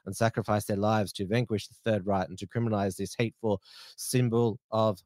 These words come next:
genocide." Abram Goldberg, who was awarded an O A M in twenty thirteen for work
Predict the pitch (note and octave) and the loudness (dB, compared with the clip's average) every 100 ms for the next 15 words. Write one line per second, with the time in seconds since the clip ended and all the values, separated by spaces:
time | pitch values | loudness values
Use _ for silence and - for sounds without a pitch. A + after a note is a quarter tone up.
0 | _ A2 A#2+ B2 - G#2+ F2+ D#2+ - - | _ -2 0 0 0 -2 -2 -4 -8 -20
1 | - - A#2 A2+ A2+ G2+ G#2+ - B2 D3 | -20 -2 0 2 0 -2 -4 0 2 2
2 | C3+ D3 D3+ C3+ G#2+ G2 G#2 G#2+ G#2 F#2+ | 2 4 4 2 -6 -6 -2 -2 -2 -4
3 | G2 F#2+ A2+ A2 A2+ B2+ A2+ G2 - A2 | -6 -2 0 2 0 0 -2 -4 -4 -6
4 | G#2 - A#2 G#2 - C#3 D3 G#2+ G#2+ | -8 -4 -2 -2 0 0 -2 -2 0